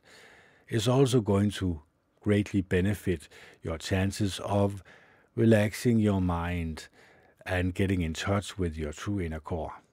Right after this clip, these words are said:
And having a calm and collective mind is also going to benefit you when you meet other human beings,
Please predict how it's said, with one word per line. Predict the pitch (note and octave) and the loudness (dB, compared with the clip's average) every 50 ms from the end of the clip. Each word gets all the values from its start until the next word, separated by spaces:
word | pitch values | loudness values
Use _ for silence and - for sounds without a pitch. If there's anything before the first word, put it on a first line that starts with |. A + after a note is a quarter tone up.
| _ _ _ _ _ _ _ _ _ _ _ _ _ _ _ _ _ _ _ - - - - - - - - _ _ _ _ _ _ _ _ _ _ _ _ | _ _ _ _ _ _ _ _ _ _ _ _ _ _ _ _ _ _ _ -20 -20 -20 -20 -20 -20 -20 -20 _ _ _ _ _ _ _ _ _ _ _ _
And | - G2+ F#2+ F#2+ F#2 F#2 F2+ F2 - - - _ | -6 -2 0 2 2 2 0 -2 -4 -10 -14 _
having | - - - G#2+ A2 A2 A2+ A2 G#2+ G2+ F2+ E2+ D2+ D2 - - _ _ _ _ _ _ _ _ _ _ _ _ _ _ _ _ _ _ _ _ _ | -8 -2 0 2 4 6 6 6 6 4 2 0 -2 -6 -12 -18 _ _ _ _ _ _ _ _ _ _ _ _ _ _ _ _ _ _ _ _ _
a | G#2 F#2 | -10 -10
calm | - - - G#2 G#2 G#2+ A2+ A#2 | -6 -2 0 2 2 4 4 2
and | A2 G#2 - | 2 0 0
collective | - F#2 E2+ F2+ F#2 F2 - - F#2+ D#2+ D2+ D#2+ | -2 -2 0 0 0 0 -2 -4 -4 -4 -4 -4
mind | E2+ F2+ G2 F2+ D#2+ D#2 D#2 D#2+ D#2+ - - - - - - - - - _ _ _ _ | -2 -2 -2 -2 -4 -6 -8 -10 -12 -14 -18 -20 -20 -20 -20 -20 -20 -20 _ _ _ _
is | - G2 F#2 G#2 | -10 -6 0 2
also | A2+ A2+ A#2 A2 F#2 A2+ G#2 | 4 4 4 4 2 0 0
going | F#2 G2+ F#2+ F#2+ G2+ G2 | 2 2 2 2 2 0
to | - G#2 G2 F#2 F2+ | 2 0 0 -2 -2
benefit | - G2 F#2+ G2+ G#2+ G2+ - - F2 D#2 - | 0 2 4 4 4 2 0 -2 -6 -6 -6
you | D2+ D2+ - | -10 -10 -8
when | D#2 E2+ F2 F2 | -8 -4 -4 -2
you | F2 F2+ F#2 | 0 0 2
meet | F#2+ G#2 A2+ A#2 - | 4 4 4 2 2
other | - F2+ F#2 F#2 F#2+ F#2 | -2 -4 -2 0 0 0
human | E2+ - F#2 F2+ E2+ E2+ | -2 -2 -2 -2 -2 0
beings, | E2 G2+ G2+ F2 D#2 D#2 D#2+ - - - | 0 0 -2 -2 -4 -6 -10 -12 -12 -16